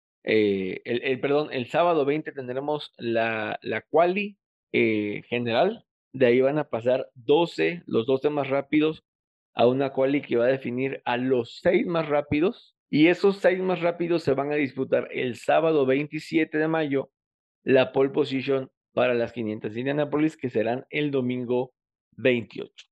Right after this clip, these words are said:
Entonces, nada más quería dejar claro este punto para que, eh, vamos, no, no tengamos confusiones. De todas maneras, en nuestras redes sociales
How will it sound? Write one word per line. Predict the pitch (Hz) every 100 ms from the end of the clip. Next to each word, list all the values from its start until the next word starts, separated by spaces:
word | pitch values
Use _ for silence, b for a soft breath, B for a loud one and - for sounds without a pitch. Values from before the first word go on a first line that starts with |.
| _
Entonces, | 117 120 127 131 147 143 - _ _ _ _
nada | 110 113 117
más | 113
quería | - 117 117 117
dejar | 110 - 107 113 - _ _ -
claro | 110 107 107 - _
este | 120 117 -
punto | 143 190 208 220 220 - _ _ _ _
para | 135 117 101
que, | - 104
eh, | 98 - 104 101 101 - _ _ _ _
vamos, | 127 127 123 123
no, | 123 123
no | 127 127 127 113
tengamos | 127 127 131
confusiones. | 127 117 135 202 185
De | 156
todas | 151 160
maneras, | 147 151 147 -
en | - 123
nuestras | 120 - 113
redes | 127 135
sociales | 135 120 139 135 135 -